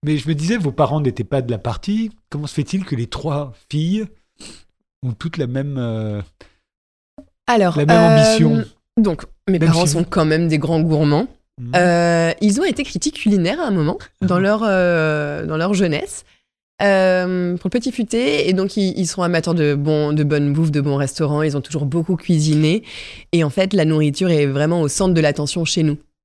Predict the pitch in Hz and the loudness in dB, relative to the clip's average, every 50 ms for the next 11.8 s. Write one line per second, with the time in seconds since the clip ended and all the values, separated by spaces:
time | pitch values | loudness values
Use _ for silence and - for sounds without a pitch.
0 | - _ - 160 160 160 156 165 165 156 175 170 175 - 165 147 143 147 151 165 | -20 _ -2 0 2 2 2 2 2 2 0 0 0 0 -2 -2 0 0 0 0
1 | 170 156 139 - - 156 151 151 151 156 175 160 - - - 165 156 151 175 196 | 0 -2 -2 -2 -2 -2 0 0 0 0 0 -2 -4 -2 -2 0 0 0 0 -4
2 | - - _ _ _ _ _ - - 160 156 151 151 151 151 147 147 156 160 160 | -8 -14 _ _ _ _ _ -4 -2 0 2 2 2 0 0 0 0 2 2 2
3 | 156 156 170 180 180 180 180 175 165 160 151 151 151 147 147 147 143 143 147 160 | 0 2 2 2 2 2 0 0 0 0 0 0 0 0 -2 -2 -2 0 0 2
4 | 165 156 175 185 202 - - - - 202 180 175 165 165 170 202 - - - - | 2 2 2 0 0 -2 -4 0 2 2 4 4 4 2 0 -2 -4 -8 -10 -10
5 | - - - - 170 151 147 160 151 - - 180 175 - - - - - 160 151 | -8 -8 -4 -2 -2 -2 0 -2 -2 0 0 -2 -2 -2 -6 -12 -10 -6 -4 -2
6 | 147 143 143 147 - - - 156 143 139 139 135 135 147 - _ _ _ - - | -2 -2 -2 -4 -8 -8 -6 -4 -2 -2 -2 -4 -4 -8 -10 _ _ _ -10 -6
7 | - 151 - - 185 180 - - 165 147 - - 165 185 208 151 - _ _ _ | -4 -4 0 0 0 0 0 -2 -2 -2 0 0 0 0 0 -4 -6 _ _ _
8 | _ _ _ _ _ _ _ _ _ _ - 160 143 - - 196 - - 190 - | _ _ _ _ _ _ _ _ _ _ -4 -4 -2 -2 -4 -4 -2 0 -2 0
9 | - 147 135 - 180 160 - - 156 143 139 139 131 127 123 - - 135 - - | 0 -2 -2 -2 -2 -2 -2 0 0 0 0 0 0 -2 -4 -4 -6 -6 -6 -4
10 | 120 120 - - _ _ _ _ _ - 156 151 - 151 - - - 185 165 135 | -6 -6 -6 -10 _ _ _ _ _ -2 -2 0 0 -2 -6 -2 -2 -4 -2 -2
11 | 135 151 143 120 - 127 120 - 127 - - - 127 135 127 | 0 0 0 0 0 -2 -4 -4 -6 -10 -6 -6 -6 -6 -6